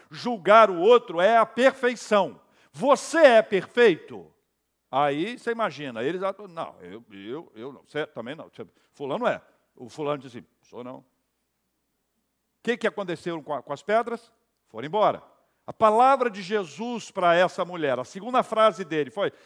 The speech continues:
"Ninguém te condenou. Aonde estão os teus acusadores? Ninguém te condenou." Ninguém. Por quê? Porque na medida que você estabelece que o critério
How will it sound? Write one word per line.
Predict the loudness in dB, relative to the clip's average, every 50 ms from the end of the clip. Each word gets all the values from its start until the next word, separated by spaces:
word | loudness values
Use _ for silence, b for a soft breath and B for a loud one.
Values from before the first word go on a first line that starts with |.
| b b
"Ninguém | -10 -8 -8 -8 -6 -2 0 0 0 0 -2 -8
te | -12 -14 -14
condenou. | -10 -10 -8 -8 -8 -8 -10 b b b
Aonde | 0 2 2 2 2 0 -2 -4 -6 -10 -14
estão | -16 -6 2 2 4 4 2 0
os | -6 -4
teus | 0 0 0 2 2
acusadores? | -2 -4 -4 -4 -4 -2 -2 -2 -2 -6 -10 -10 b b b
Ninguém | -6 -6 -6 -6 -4 0 2 2 2 2 0 -4
te | -6 -12 -12
condenou." | -10 -8 -8 -4 -4 -4 -4 -2 0 0 0 0 -2 -6 _ _ _ _ _ _ _ _ _ _ _ _ -12
Ninguém. | -10 -8 -2 2 2 2 2 2 0 -4 -10 -20 _ _ _ _ _ _ _ _ _ _ 0
Por | 0 0 0 0
quê? | 0 0 0 0
Porque | -2 -6 -10 -4 -2 0
na | 0 0
medida | -2 -4 -10 -8 -6 -6 -4 -4 -6
que | -6
você | -4 -4 -4 -4 -4 -6
estabelece | -6 -4 -4 -2 0 2 2 4 4 2 2 0 -4 -12
que | -12 -10
o | -8
critério | -6 -6 -6 -6 0 4 4 6 4 4 0